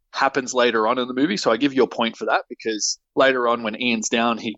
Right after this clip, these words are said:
puts that cassette tape in and listens to his father speaking.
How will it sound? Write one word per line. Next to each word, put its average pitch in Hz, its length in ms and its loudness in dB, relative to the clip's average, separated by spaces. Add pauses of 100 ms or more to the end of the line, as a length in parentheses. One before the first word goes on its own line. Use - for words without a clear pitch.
puts - 200 -2
that 110 180 0
cassette 113 300 -4
tape 107 260 -2
in 107 260 -2 (360)
and 104 180 -4
listens 107 460 0
to 104 180 2
his 104 180 -2
father 101 280 0
speaking. - 440 -4